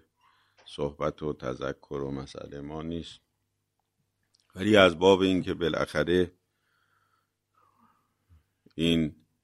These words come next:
گونه مسائل را بالاخره از زبان کسی بشنوند که ارتباطش با ایشون بیشتر بوده و از مبانی ایشون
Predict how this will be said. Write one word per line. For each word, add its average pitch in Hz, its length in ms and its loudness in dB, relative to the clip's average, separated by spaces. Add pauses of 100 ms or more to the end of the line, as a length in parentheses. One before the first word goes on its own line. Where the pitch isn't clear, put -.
(680)
گونه 73 400 -2
مسائل 69 720 -4
را 78 400 -2 (600)
بالاخره 78 360 -8
از 71 140 -2
زبان 69 520 -6
کسی 76 640 -10 (680)
بشنوند 78 920 -2
که 76 520 -4 (1080)
ارتباطش 92 840 0
با 82 320 -2 (680)
ایشون 80 640 -8 (480)
بیشتر 80 500 0
بوده 76 520 -4
و 71 80 -6
از 69 220 -2
مبانی 78 560 -4
ایشون 76 720 -6